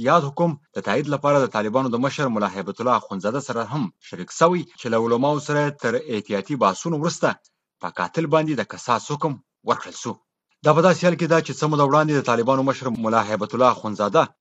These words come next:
له خپلو قاضیانو سره لیدنه کې او هغوی ته یې امر کړی و چې د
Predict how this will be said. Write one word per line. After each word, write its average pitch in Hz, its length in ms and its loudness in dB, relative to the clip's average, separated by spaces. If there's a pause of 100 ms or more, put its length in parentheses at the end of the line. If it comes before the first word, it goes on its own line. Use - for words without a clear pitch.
(140)
له 101 140 0
خپلو 190 280 0 (120)
قاضیانو 135 440 0
سره 151 160 2 (220)
لیدنه 143 380 0
کې 151 160 -2
او 104 140 2
هغوی 135 280 0
ته 151 60 2
یې 117 180 2
امر 175 220 4
کړی 175 180 4
و 190 60 2 (240)
چې - 100 -10
د 117 60 0